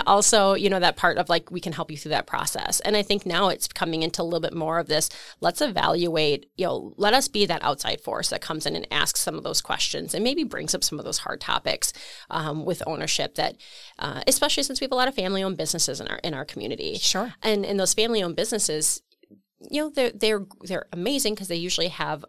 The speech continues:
Speaker 1: a level of care that's different from more publicly owned, but sometimes they can also be a little bit more set in their ways, right? So having that
Speaker 2: Mm-hmm.
Speaker 1: conversation and having somebody who's willing to say, "Well, have you guys thought about this?"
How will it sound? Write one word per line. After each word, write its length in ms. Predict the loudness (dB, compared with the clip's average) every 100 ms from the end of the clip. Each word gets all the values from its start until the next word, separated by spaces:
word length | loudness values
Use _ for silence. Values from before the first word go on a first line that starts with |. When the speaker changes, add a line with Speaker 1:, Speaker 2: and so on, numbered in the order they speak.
| -8
Speaker 1:
a 80 |
level 320 | -2 -2 -2 -4
of 180 | -4
care 440 | -12 -2 0 2 0
that's 240 | 0 -2
different 440 | -4 -4 -6 -8 -8
from 260 | -8 -8 -6
more 160 | -6
publicly 440 | -2 -2 -2 -4 -4
owned, 260 | -4 0
but 140 | 0 0 -6 -16 -18 -20 _ _
sometimes 360 | -2 0 0 0
they 80 | 0
can 120 | 0
also 500 | 0 0 0 0 -4 -8
be 420 | -4 0 -2 -4 -8 0
a 60 |
little 140 | 0 0
bit 40 |
more 100 | 0
set 140 | 0
in 40 | 0
their 120 | -2
ways, 400 | -2 -2 -2 -4 -8 _
right? 360 | 2 4 2 2
So 260 | 4 4
having 420 | 4 4 4 4 4
that 140 | 2
Speaker 2:
Mm-hmm. 100 | 2
Speaker 1:
conversation 640 | 2 2 0 0 2 2
and 120 | 0 -2
having 280 | -4 -4 -4
somebody 260 | -2 -4
who's 180 | -4 -4
willing 260 | -2 -4 -2
to 80 | 0
say, 240 | 0 0
"Well, 160 | 0 -4
have 140 | -4
you 80 | -2
guys 200 | 0 0
thought 180 | -2 -4
about 200 | -6 -8
this?" 520 | -12 -8 -6 -2 -4